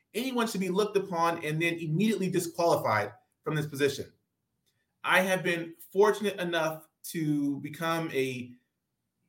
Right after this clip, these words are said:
a successful for me. And then it opened my eyes. When I, when I found success, I, I opened my eyes and I said, "How long have I been this chameleon and been accepting of how people treat me?" And it's a lot of my career.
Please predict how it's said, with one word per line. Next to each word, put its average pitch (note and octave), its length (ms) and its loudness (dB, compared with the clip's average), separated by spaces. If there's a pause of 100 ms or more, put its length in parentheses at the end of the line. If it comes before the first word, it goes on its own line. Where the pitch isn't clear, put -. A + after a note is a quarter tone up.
(240)
a C3+ 60 -6
successful F3+ 760 0
for D#3+ 120 -4
me. - 280 -6 (1000)
And E3+ 220 0
then F#3 120 4
it F3 160 2
opened G3+ 240 4
my G3+ 120 2
eyes. E3+ 320 0
When D3+ 100 -4
I, D#3+ 100 -2 (140)
when E3 140 -4
I G3 100 2
found G3+ 220 -2
success, F#3 240 -2
I, D3 320 -2
I - 40 -8
opened F#3 180 -2
my G3+ 120 2
eyes F#3+ 100 0
and F3 80 -6
I F3 60 -6
said, F3 280 -4 (300)
"How A#3+ 200 -4
long D4 160 0
have G#3+ 100 0
I G#3+ 120 4
been G3 280 2
this F#3 100 -4
chameleon F3+ 500 -2
and C#3 200 -4
been F3 120 2
accepting E3+ 680 -2
of C#3+ 120 -6
how E3+ 180 2
people E3 340 -6
treat C#3+ 320 -4
me?" F#2+ 180 -14 (880)
And F3+ 160 -2
it's F#3+ 120 -2
a F#3 60 0
lot G3 220 -2
of A3+ 80 -2
my G#3+ 120 -2
career. G#3 600 -4